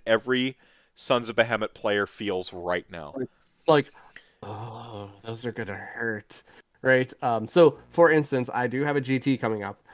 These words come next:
Speaker 2: um, here next month in October. Uh, it's Michigan G T. I'll be down there.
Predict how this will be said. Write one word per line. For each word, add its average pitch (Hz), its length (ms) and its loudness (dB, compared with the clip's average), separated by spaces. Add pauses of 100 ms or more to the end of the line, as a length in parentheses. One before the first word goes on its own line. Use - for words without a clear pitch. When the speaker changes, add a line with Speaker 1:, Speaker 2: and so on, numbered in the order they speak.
(200)
Speaker 2:
um, 107 480 0 (180)
here 110 460 -2
next 113 640 -2
month 98 260 -10
in 104 80 -6
October. 98 420 -8 (380)
Uh, 98 180 -6
it's - 140 -16
Michigan 120 320 -2
G 113 140 -4
T. 147 360 0 (180)
I'll 117 80 -6
be 123 60 -6
down 127 160 2
there. 120 260 -2